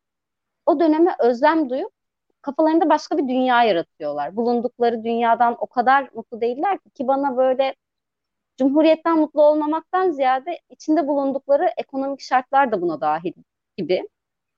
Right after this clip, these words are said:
Ee, işte sosyolojik bir takım şeyler de. Bulundukları konumdan da mutlu değiller.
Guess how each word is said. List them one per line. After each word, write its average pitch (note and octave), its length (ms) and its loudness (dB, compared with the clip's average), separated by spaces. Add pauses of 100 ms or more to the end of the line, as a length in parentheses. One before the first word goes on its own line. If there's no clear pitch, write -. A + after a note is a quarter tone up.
(840)
Ee, G3 380 4
işte - 380 -2 (120)
sosyolojik A#3 680 0 (260)
bir G3+ 100 -8
takım A3 280 -4
şeyler G3+ 440 2
de. E3+ 120 -8
Bulundukları E4 480 0
konumdan D#4 520 4
da D4 40 0
mutlu F#3+ 300 -6
değiller. D3+ 420 -6